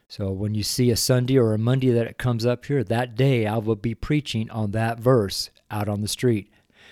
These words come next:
And most of my sermons are forty-five minutes to an hour long.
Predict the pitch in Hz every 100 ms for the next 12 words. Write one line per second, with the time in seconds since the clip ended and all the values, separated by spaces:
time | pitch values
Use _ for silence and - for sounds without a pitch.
0 | - _ - 87 120 123 135 127 - 143
1 | 151 156 123 107 104 104 98 _ 123 127
2 | 120 127 120 117 123 127 - 104 110 120
3 | 120 110 123 131 147